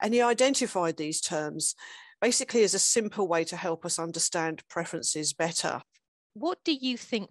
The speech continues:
Speaker 2: people need to know? What are the basics we need to know about introvert or extrovert tendencies?
Speaker 1: Well, well, I'm really generalising here, but basically the first thing to really think about is that introverts prefer to speak less.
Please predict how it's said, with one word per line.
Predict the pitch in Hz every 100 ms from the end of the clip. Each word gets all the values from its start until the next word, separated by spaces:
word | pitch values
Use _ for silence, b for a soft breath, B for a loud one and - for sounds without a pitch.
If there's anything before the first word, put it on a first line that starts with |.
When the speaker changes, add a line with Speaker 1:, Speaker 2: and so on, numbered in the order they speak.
| -
Speaker 2:
people | 208 190 - 185 175 175 -
need | 185 180 170
to | -
know? | 180 160 147
What | 190 220
are |
the | 262 -
basics | 196 190 - - - -
we | 175
need | 165 -
to | 170
know | 160
about | 147 143 139 -
introvert | 170 156 - 160 151 -
or | 147 131
extrovert | 143 - - 139 143 -
tendencies? | 165 156 147 - - 139 - _ _ _ -
Speaker 1:
Well, | 233 240 -
well, | 226 - -
I'm | 214 196
really | 247 247 214
generalising | 180 180 175 156 147 156 -
here, | 160 170 147 151 170 B B B B
but | -
basically | 233 269 - - 226
the | 180
first | - 196 185 -
thing | 190 165 - 156 185 196 _ _
to | - 185
really | 180 160
think | - 185
about | 165 156 151 -
is | 180
that | -
introverts | 262 - 226 214 - -
prefer | - 214 - 208 202
to | -
speak | 208 - - 214 196 -
less. | 180 170 202 - - -